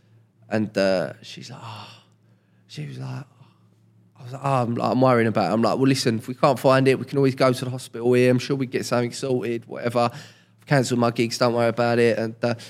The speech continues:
nearly got in a fight with fucking one of these bouncers 'cause I went to run into this venue. He's like, "Whoa, whoa, whoa, we got procedures." I'm like,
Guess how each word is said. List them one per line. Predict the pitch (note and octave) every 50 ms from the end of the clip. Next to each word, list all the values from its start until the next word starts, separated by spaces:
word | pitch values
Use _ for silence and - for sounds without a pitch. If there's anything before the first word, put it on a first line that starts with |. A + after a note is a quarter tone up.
| - _ _
nearly | E3 F#3+ G3 E3+
got | C3+ C3+
in | A#2+
a | B2+
fight | - - E3 D#3+ C#3 -
with | A#2+
fucking | A#2 - C#3 - - -
one | C3 C3+
of | B2+ A#2+
these | B2 A#2+ A#2
bouncers | - C3 C3 C3 C3 B2+ - G#2+ F#2 G2+
'cause | A#2 A#2+ -
I | C3+
went | C3 C#3+ D#3 D#3+ D#3 C#3+ A2+ -
to | - C3+
run | C#3 C#3 C3 C3
into | B2+ A#2+ - B2+
this | A#2 B2+ -
venue. | - C#3 C3+ C3+ A#2+ E2+ D#2 F#2+ G#2 - - - _ _ -
He's | D3+ D#3
like, | F3+ F#3
"Whoa, | G#3+ A3+ A3
whoa, | G#3 G#3
whoa, | G3+ G#3 G#3+ G3
we | F#3 G3+
got | F#3+ F3+ E3
procedures." | - F3+ E3+ - - A3+ G#3+ F#3 D3 C#3+ B2+ A#2+ A2
I'm | B2 C#3+ D#3+
like, | D3+ C#3+ -